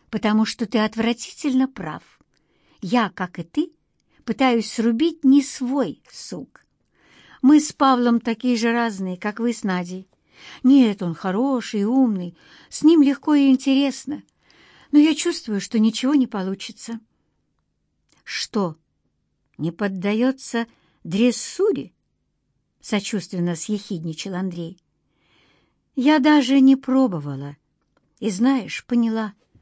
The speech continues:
что не хочу». Игнорируя его дурашливый тон, серьёзно отозвалась она. «Я боюсь, что произойдёт то, что у тебя с Надей.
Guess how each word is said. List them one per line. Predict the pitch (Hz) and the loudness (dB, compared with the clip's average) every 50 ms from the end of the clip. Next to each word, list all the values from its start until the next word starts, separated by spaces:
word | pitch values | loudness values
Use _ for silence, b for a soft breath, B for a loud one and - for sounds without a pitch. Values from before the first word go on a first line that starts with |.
| _ _ _ _ _ _ _ | _ _ _ _ _ _ _
что | - - - - 277 | -14 -14 -4 2 4
не | 277 302 294 | 4 4 4
хочу». | - - - - - - 202 156 - _ _ _ _ _ _ _ _ _ _ _ _ _ _ _ _ _ _ - | 2 -4 -14 -14 -12 -10 -10 -10 -12 _ _ _ _ _ _ _ _ _ _ _ _ _ _ _ _ _ _ -12
Игнорируя | 180 190 185 190 214 214 214 214 190 175 175 175 | -8 -6 -4 -2 -2 0 0 -2 -2 -2 -4 -4
его | 175 180 185 196 190 | -4 -4 -4 -4 -2
дурашливый | 180 190 208 220 185 151 - - - 175 160 170 175 | -2 -2 -2 -2 -4 -6 -8 -12 -12 -10 -10 -10 -8
тон, | - - 254 262 247 b b b b b | -2 0 2 2 2 b b b b b
серьёзно | - - - 202 180 190 240 240 220 220 214 | -8 -4 -2 -2 0 2 2 2 2 0 -2
отозвалась | 214 214 233 208 202 208 208 202 190 165 160 - - | -4 -4 -6 -6 -4 -4 -4 -4 -6 -6 -10 -10 -12
она. | 180 170 170 175 180 - _ _ _ _ _ _ _ _ _ _ _ _ _ _ _ _ | -10 -10 -10 -12 -14 -18 _ _ _ _ _ _ _ _ _ _ _ _ _ _ _ _
«Я | - 160 196 208 208 196 | -10 -6 -6 -4 -4 -4
боюсь, | 190 180 185 208 220 254 233 - - - - _ _ _ _ _ _ _ _ _ _ _ _ _ _ | -6 -4 -4 -2 -2 -2 -4 -4 -8 -14 -20 _ _ _ _ _ _ _ _ _ _ _ _ _ _
что | - - - - 170 | -16 -10 -8 -8 -8
произойдёт | 156 180 180 180 180 165 - 202 202 190 208 196 196 | -6 -4 -4 -4 -4 -4 -4 -4 -4 -4 -4 -6 -4
то, | - 277 269 | -2 -4 -4
что | 262 - - - | -4 -6 -10 -10
у | 175 | -10
тебя | - - 208 196 208 | -10 -8 -8 -8 -8
с | 208 - - | -8 -6 -6
Надей. | 240 214 196 175 - 160 151 - | -4 -4 -4 -6 -10 -14 -18 -20